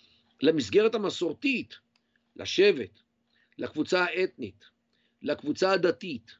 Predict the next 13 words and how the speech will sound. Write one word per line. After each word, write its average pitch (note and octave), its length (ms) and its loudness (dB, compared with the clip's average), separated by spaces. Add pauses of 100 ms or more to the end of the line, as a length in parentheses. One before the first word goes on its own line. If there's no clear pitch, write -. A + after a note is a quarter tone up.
(400)
מוסלמים, C#3 520 0
נוצרים B2 380 -6
וכולי, G#2+ 300 -8 (600)
והקבוצה D#3 460 2
העדתית, D#3 840 -2 (360)
סונים E3 400 -2
ושיעים B2+ 400 -6
וכולי, A2 340 -12 (1160)
היא E3+ 340 2
נטייה F3+ 400 0
הרבה G3 220 2
יותר A3 180 2
חזקה G3+ 640 -2